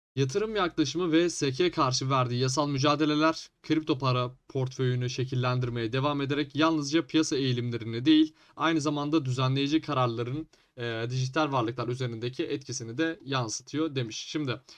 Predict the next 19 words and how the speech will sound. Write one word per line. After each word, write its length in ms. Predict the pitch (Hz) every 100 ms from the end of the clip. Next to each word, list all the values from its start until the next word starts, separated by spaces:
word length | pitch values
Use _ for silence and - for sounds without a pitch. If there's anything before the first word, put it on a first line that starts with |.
| _ -
Deaton'ın 640 | 131 208 175 190 208 208 - - 170
belli 240 | 185 165
başlı 300 | 147 131 131
konularda, 840 | 147 147 139 131 120 147 175 - _ 139
e, 60 | 120 117 120 127
dokunduğu 420 | 139 147 143 170
yerler 380 | 151 135 131 117
var. 160 | 104 -
Bunlardan 480 | 156 160 160 165 165
bir 60 |
tanesi 500 | 180 160 147 - 180 - _ _ -
Bitcoin'in 640 | 180 - 143 127 120 110 _ _ -
piyasa 360 | 160 160 170
değeri, 380 | 156 160 165 165 _ _ -
e, 260 | 127 117 117
altınınkini 800 | 123 151 135 131 120 110 151 160
geçecek. 580 | 135 131 113 104 _ 147
Bu 100 | 143
da 220 | 156